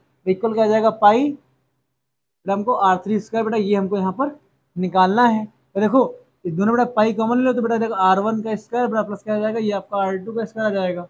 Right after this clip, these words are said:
ठीक, ये बेटा आ जाएगा पाई आर थ्री का बेटा square आ जाएगा। भाई, पाई से पाई पूरा आपका यहाँ पर कट जाएगा। भाई देखो, आर वन की बेटा value eight दे रखी है, तो बेटा एट का ये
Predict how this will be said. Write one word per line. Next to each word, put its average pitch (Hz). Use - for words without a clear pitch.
ठीक, 247
ये 208
बेटा 208
आ -
जाएगा 214
पाई 214
आर 180
थ्री 208
का 226
बेटा 214
square 220
आ 226
जाएगा। 196
भाई, 190
पाई 196
से 190
पाई 202
पूरा 190
आपका 190
यहाँ 185
पर 277
कट 247
जाएगा। 214
भाई -
देखो, 214
आर 185
वन 226
की 208
बेटा 214
value 214
eight 240
दे 247
रखी 247
है, 208
तो 220
बेटा 202
एट 196
का 220
ये 269